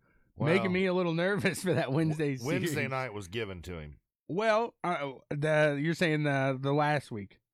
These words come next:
Speaker 2: 'Cause he, did he go two straight?
Speaker 1: I'm
Speaker 2: He didn't
Speaker 1: talking
Speaker 2: win
Speaker 1: about
Speaker 2: this
Speaker 1: this Wednesday. That, that race was given to him.
Speaker 2: So McSwain has won two weeks in a row then.
Speaker 1: Yeah.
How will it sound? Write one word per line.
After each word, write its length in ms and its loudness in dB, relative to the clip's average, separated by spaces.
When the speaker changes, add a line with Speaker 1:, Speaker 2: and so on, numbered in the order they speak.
Speaker 2:
'Cause 140 -4
he, 140 -2
did 200 -6
he 100 -4
go 160 -2
two 200 -6
straight? 400 -4
Speaker 1:
I'm 100 -2
Speaker 2:
He 60 2
didn't 100 4
Speaker 1:
talking 80 0
Speaker 2:
win 80 2
Speaker 1:
about 140 2
Speaker 2:
this 100 -6
Speaker 1:
this 260 -6
Wednesday. 580 -8
That, 240 -8
that 240 -6
race 280 -8
was 100 -10
given 320 -10
to 140 -14
him. 140 -18
Speaker 2:
So 140 0
McSwain 420 -2
has 100 -2
won 240 -4
two 200 -6
weeks 280 -4
in 60 -2
a 60 -2
row 200 -4
then. 140 -8
Speaker 1:
Yeah. 160 -8